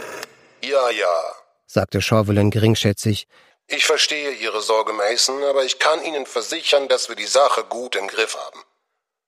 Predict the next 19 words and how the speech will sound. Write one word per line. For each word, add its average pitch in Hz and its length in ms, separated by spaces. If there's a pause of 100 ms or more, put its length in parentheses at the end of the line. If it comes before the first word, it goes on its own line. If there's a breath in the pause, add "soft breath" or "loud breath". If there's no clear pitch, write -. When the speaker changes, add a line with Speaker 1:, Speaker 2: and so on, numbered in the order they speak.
(420)
Speaker 2:
"Aber 123 340
meine 117 280
Bank, 165 440 (720)
die 110 320
Bank 139 360
of 135 140
America, 135 680 (540)
die 120 100
sagen, 139 400
es 127 140
gibt - 200
ein 131 140
Problem 147 560
mit 135 140
dem 117 140
Scheck - 460
und" 127 460 (640)
Speaker 1:
"Eine 101 460
Lappalie. 98 1400